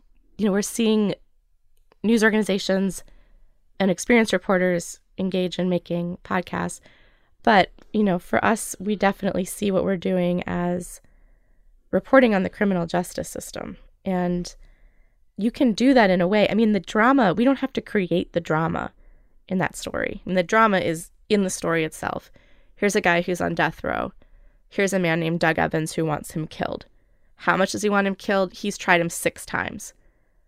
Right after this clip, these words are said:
How has he been able to do that? Well, by violating the U S Constitution. That's one of the reasons. I mean, we didn't make any of that up. That just plainly stated, it's not sensational. It's just true. So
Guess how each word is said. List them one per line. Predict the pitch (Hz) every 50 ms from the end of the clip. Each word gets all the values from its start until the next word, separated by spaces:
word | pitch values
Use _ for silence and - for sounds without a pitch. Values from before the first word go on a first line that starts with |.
| _ _ _ _ _ _ _ _
How | _ - 196 196
has | 202 196
he | 202
been | 190 185 190
able | 185 185
to | 185
do | 185 - 214
that? | 196 160 127 -
Well, | - 202 190
by | 185 185 185
violating | 175 185 180 190 190 185 180 185 180
the | 180 175
U | 175 175
S | 175 -
Constitution. | - - 190 190 - - - - - 220 - - 185 -
That's | - - -
one | - 180 175
of | 170 165
the | - -
reasons. | - - - - - - 202 202 - - - - - - - - - -
I | 220
mean, | 220 - -
we | - 214 233
didn't | 262 277 240 - 190
make | 190 196 196 - -
any | 190 190 180 170
of | 165
that | 160 160 151 151
up. | 156 175 175 - - - - - - -
That | 170 180 185 185 -
just | - 190 - - -
plainly | - 196 185 180 185 180
stated, | 175 - - - 180 - 175 - 180 180 175 - _ _ _ _ _ _ _ _ _ _ _ _ _ - _
it's | - 185 -
not | 190 - -
sensational. | - 180 170 170 - 233 254 262 - - - 165 160 160 165 185 - -
It's | - 165 - - -
just | - 170 - - - - - - - _
true. | - - - 240 208 175 - 156 185 196 - - - -
So | - - - 180 175 170 170 170 180